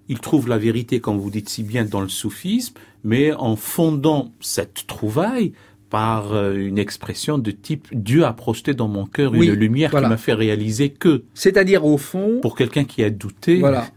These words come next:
Speaker 2: on ne parvient à la certitude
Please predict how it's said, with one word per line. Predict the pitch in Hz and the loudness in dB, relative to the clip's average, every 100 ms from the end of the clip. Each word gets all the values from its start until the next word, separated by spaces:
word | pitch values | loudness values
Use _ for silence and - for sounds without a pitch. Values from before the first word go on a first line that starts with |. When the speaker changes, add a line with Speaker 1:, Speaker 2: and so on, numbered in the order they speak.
| _ _ - | _ _ 0
Speaker 2:
on | 175 185 | 4 6
ne | 175 | 4
parvient | 170 208 190 170 190 202 | 4 2 2 0 0 0
à | 156 131 | 0 -2
la | 123 | -2
certitude | - 185 160 139 131 143 180 214 | -2 -2 -2 -6 -4 -6 -4 -6